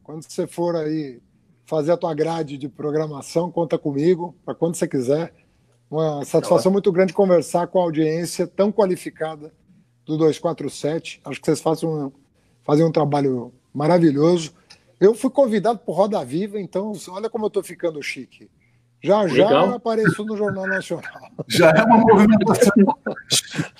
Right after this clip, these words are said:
Speaker 3: Mas acho que as pessoas estão preocupadas com o fascismo, né? Começam a ficar preocupadas. Haddad, muito
Speaker 2: Quando
Speaker 3: obrigado. Obrigado, Daphne.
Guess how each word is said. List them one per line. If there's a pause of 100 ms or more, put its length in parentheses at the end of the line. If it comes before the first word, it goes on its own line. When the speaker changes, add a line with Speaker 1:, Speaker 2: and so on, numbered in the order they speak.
(1160)
Speaker 3:
Mas
acho
que
as
pessoas
estão
preocupadas
com
o
fascismo,
né?
Começam
a
ficar
preocupadas. (280)
Haddad,
muito
Speaker 2:
Quando
Speaker 3:
obrigado.
Obrigado,
Daphne.